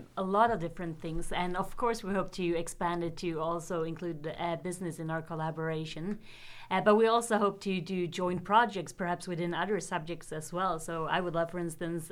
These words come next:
uh, and Magnus here as well, to do something within, uh, the subject of civics. And we're also hoping to bring some of the contacts, uh, info or the info from contacts with us to Sweden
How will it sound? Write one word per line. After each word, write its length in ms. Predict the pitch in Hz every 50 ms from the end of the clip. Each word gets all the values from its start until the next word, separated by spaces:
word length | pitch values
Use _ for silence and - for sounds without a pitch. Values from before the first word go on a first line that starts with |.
| - -
uh, 40 | 165 160 160 160 156 151
and 240 | 156 165 170 160 156 - -
Magnus 380 | 190 185 175 175 175 175 170 -
here 140 | 180 170 165
as 160 | 165 160 -
well, 300 | 180 160 160 185 196 - - - - - - - - - -
to 180 | - - 190 175
do 200 | - - 185 170
something 600 | 165 - 196 170 170 160 170 160 165 160 160 160
within, 480 | 156 160 156 170 165 156 160 160 160 156 -
uh, 140 | 170 160 165
the 80 | 160 165
subject 320 | 156 185 165 147 156 151 -
of 80 | 151
civics. 720 | - - - 185 185 185 190 196 190 180 180 - - - - -
And 480 | 160 160 160 160 160 160 160 160 147 - - - - - - - -
we're 180 | 175 180 180 165
also 500 | 175 185 190 190 190 - 196 175 175 170
hoping 400 | 165 202 196 190 190 190 170 170
to 100 | 170 180
bring 200 | 151 180 175 175
some 220 | 160 - 180 165 165
of 60 | 165
the 60 | 160
contacts, 600 | 165 - 175 170 165 165 175 170 - - - -
uh, 300 | - - 170 170 165 165 165
info 240 | 165 165 160 190 180
or 260 | 160 151 165 160 160
the 120 | 160 175 160
info 360 | 165 170 175 170 - 190 165
from 160 | 160 - 156
contacts 400 | 151 - 165 160 156 160 160 -
with 260 | - 147 165 165 160 165
us 140 | 165 160 160
to 100 | - 180
Sweden 640 | - - - 196 196 202 190 202 196 196 196 185